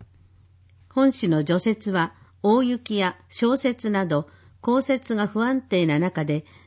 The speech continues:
どう除雪を行っていくか、除雪のための人員をどう確保していくかなど、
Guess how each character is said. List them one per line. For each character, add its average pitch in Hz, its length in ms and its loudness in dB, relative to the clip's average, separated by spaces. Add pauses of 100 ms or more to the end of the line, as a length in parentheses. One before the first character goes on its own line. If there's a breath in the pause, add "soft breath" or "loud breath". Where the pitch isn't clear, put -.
ど 226 360 2
う - 120 -6
除 165 220 0
雪 247 240 -2
を 220 180 0
行 214 140 -2
っ 190 160 2
て - 180 -6
い 170 80 -2
く - 180 -18
か、 135 200 -4 (680 soft breath)
除 190 200 2
雪 240 240 0
の 220 100 0
た 214 140 -2
め 208 100 0
の 196 140 0
人 185 180 0
員 202 360 0
を 175 180 0 (160)
ど 247 220 2
う 202 60 -8
確 240 340 -4
保 185 180 0
し - 100 -10
て 214 140 -2
い 214 100 -2
く 208 160 -6
か 190 160 -2
な 147 140 0
ど、 139 240 -4